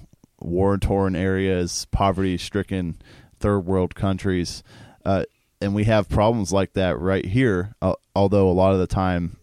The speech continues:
our prosperity masks a lot of that. There are still people who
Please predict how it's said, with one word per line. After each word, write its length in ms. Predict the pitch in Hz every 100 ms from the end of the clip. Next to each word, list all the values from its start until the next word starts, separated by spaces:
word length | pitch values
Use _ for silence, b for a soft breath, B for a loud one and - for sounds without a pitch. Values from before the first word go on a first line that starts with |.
| _ _
our 140 | 92 92
prosperity 540 | - 87 - 95 90
masks 560 | 85 87 101 117 - -
a 40 |
lot 220 | 90 85
of 80 | 85
that. 240 | 82 82 - B B B -
There 140 | 107
are 40 |
still 260 | 104 - 131
people 460 | - 117 110 98 95
who 440 | 95 90 87